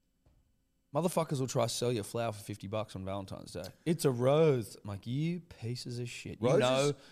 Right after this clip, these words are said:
Speaker 1: that I am time poor and I've fucking forgotten and I just need something here.
Speaker 2: Mm.
Speaker 1: So I'm gonna spend fifty bucks on a flower that's gonna be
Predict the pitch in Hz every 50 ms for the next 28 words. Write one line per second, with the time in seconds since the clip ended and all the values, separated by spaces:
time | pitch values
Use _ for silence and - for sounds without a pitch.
0 | - _ - 104 110 113 120 120 113 104 95 90 - - - - 123 135 147 151
1 | 143 - - 143 127 127 131 143 143 - 104 95 80 85 - - - - 120 135
2 | - 131 127 123 - 135 127 120 120 110 - 120 120 - - 104 95 95 92 95
3 | 95 95 98 101 107 117 120 117 - 139 117 - - 123 123 123 127 123 123 120
4 | 92 92 - _ _ _ _ _ _ _ _ - - 104 107 143 139 113 - -
5 | 107 104 95 - - 123 117 - 107 110 110 127 - - 110 95 - - 101 110
6 | 120 113 98 110 - - 101 92 95 95